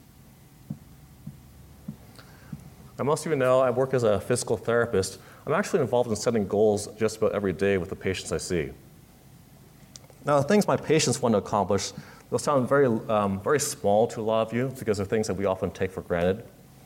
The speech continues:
Um, perhaps I had a patient who was in a pretty bad car accident. Their goal for the next two weeks with me is they seriously want to be able to just walk twenty-five feet to the bathroom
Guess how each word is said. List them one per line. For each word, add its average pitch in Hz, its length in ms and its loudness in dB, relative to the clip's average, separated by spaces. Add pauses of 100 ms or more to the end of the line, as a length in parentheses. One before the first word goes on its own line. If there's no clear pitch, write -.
(880)
Um, 98 240 0
perhaps 110 260 -2
I 110 40 -2
had 107 180 0
a 101 40 2
patient 101 420 -4
who 95 100 -6
was 95 200 0
in 92 60 -2
a 87 300 0 (440)
pretty 107 200 0
bad 92 180 0
car 113 260 -2
accident. - 520 -6 (920)
Their 135 160 4
goal 131 340 4
for - 140 -2
the 101 40 2
next 110 240 -2
two 95 140 -2
weeks 104 320 -2
with - 180 -6
me 85 120 0
is 87 240 -4
they 113 240 0
seriously 135 500 -2
want 107 140 0
to 101 40 0
be 95 200 -2
able 95 260 0
to 87 60 -8
just 104 200 0
walk 78 200 -6
twenty-five 113 560 0
feet 110 220 -4
to - 40 -14
the 92 80 -2
bathroom 82 580 0